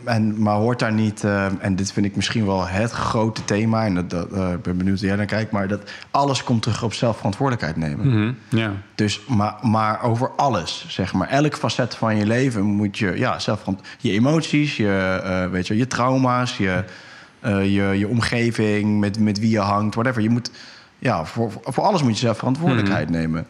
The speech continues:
Speaker 2: Mhm.
Speaker 1: Je, je werk, wat je moet doen, wat je leuk vindt. Eh, maar ja, zelf verantwoordelijkheid nemen is gewoon niet makkelijk.
Speaker 2: Nee.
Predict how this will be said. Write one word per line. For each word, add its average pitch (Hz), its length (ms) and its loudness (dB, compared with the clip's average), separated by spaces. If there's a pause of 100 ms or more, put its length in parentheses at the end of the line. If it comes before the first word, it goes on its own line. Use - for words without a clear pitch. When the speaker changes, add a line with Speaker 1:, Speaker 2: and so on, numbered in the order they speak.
Speaker 2:
Mhm. 104 160 2
Speaker 1:
Je, 98 180 0 (120)
je 117 80 4
werk, 98 380 0
wat 98 140 -2
je 120 80 0
moet 101 240 0
doen, 113 100 4
wat 113 120 0
je 123 80 2
leuk 95 260 2
vindt. 95 380 0
Eh, 98 460 0 (140)
maar 120 160 2
ja, 120 100 2 (100)
zelf 139 180 0
verantwoordelijkheid 131 420 0
nemen 110 200 0
is 131 100 -2
gewoon 117 140 -2
niet 104 100 2
makkelijk. 92 520 -2
Speaker 2:
Nee. 127 260 0